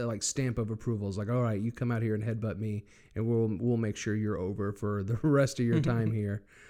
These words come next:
Speaker 1: Um, so yeah, li-, like, <clears throat> and, but, but you're completely right with the cohesive storylines. Like, what other storylines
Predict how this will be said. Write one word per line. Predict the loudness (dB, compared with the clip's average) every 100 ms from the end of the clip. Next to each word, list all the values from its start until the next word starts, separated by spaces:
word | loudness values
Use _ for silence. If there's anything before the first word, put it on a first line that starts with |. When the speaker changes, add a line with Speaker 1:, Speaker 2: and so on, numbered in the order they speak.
| -20 -6
Speaker 1:
Um, | 0 2 2 0 0
so | 4
yeah, | 6 4 2
li-, | 2 0
like, | 2 0 -2 _
<clears throat> | -2
and, | 2 2 0 -8 -4 2 4
but, | 6 6
but | 6
you're | 4
completely | 2 4 4
right | 6 6
with | 4 0
the |
cohesive | 0 0 0 -2
storylines. | -2 0 0 -2 -4
Like, | -4
what | -2 0 0
other | 0 -2
storylines | -2 0 2 0 -2 -6